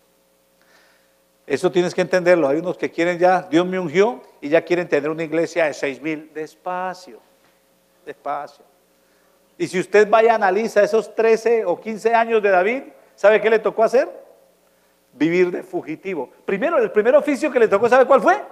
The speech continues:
Cuando ya salió de las ovejas, ¿sabe a qué lo pusieron?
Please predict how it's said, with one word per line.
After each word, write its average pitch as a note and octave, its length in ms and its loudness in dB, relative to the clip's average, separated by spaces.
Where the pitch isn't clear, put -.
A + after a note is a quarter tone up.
Cuando G3 240 2
ya A#3 160 6
salió C#4 320 4
de C#4 60 8
las C4 200 4
ovejas, B3 280 4
¿sabe C4 160 6
a C4+ 80 4
qué C4+ 80 2
lo C4+ 120 4
pusieron? C#4 400 -2